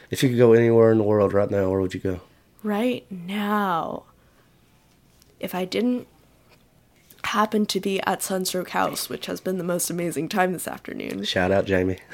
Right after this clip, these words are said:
Speaker 1: <laughs>
Speaker 2: We love Jamie. And I would probably want to be, where would I wanna go? Oh, I would wanna go to Vancouver.
Speaker 1: Okay.
Speaker 2: Yeah.
Speaker 1: Cool.
Speaker 2: Yeah,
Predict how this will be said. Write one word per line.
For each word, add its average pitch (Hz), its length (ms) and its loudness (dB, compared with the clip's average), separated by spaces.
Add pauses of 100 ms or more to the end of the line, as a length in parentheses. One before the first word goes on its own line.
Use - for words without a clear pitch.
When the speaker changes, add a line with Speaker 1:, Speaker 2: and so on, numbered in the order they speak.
Speaker 1:
<laughs> 165 80 6 (560)
Speaker 2:
We 220 100 2
love 190 240 -2
Jamie. 175 460 -8 (180)
And 202 420 0 (360)
I 202 480 4
would 220 260 2
probably 320 840 0 (880)
want 185 300 -10
to 294 180 -4
be, 202 720 -6 (2750)
where - 140 -20 (120)
would - 120 -20
I - 260 -20
wanna 320 180 -12
go? 320 380 -6 (320)
Oh, 214 560 4
I 208 120 4
would 202 180 -2
wanna 185 200 -2
go - 120 -8
to - 60 -8
Vancouver. - 720 -8 (480)
Speaker 1:
Okay. 226 340 2
Speaker 2:
Yeah. - 220 -6 (180)
Speaker 1:
Cool. 151 320 6 (200)
Speaker 2:
Yeah, 190 240 -2